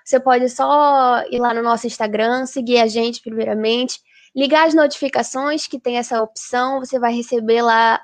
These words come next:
nos seus stories as principais notícias do dia, sobre os mais diversos assuntos dos mais diversos países. Então, uma coisa que a gente fica informado realmente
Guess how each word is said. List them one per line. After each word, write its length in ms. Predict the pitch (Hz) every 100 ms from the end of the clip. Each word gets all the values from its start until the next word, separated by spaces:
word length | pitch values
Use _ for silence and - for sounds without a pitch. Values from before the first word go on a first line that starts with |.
| _
nos 200 | 233 233
seus 240 | 226 226 220
stories 720 | 220 - 233 226 233 233 240 _ _ _
as 160 | - 247
principais 540 | 262 254 247 262 277
notícias 480 | 294 269 262 254 233
do 100 | 226
dia, 520 | 208 208 226 269 285 285 _ _ _ -
sobre 260 | 277 254
os 80 | 277
mais 300 | 269 311 339
diversos 380 | 320 294 269 247
assuntos 540 | 233 - 294 294 285
dos 180 | 247 247
mais 300 | 254 254 320
diversos 440 | 302 285 277 277 -
países. 540 | 269 214 196 196 208
Então, 320 | 233 233 240
uma 160 | 240 240
coisa 320 | 247 240 240
que 220 | 247 254
a 60 | 240
gente 380 | 240 240 240 247
fica 400 | - 277 277 302
informado 640 | 285 294 269 240 254 269 - _ - _
realmente 640 | 269 330 339 330 339 381 -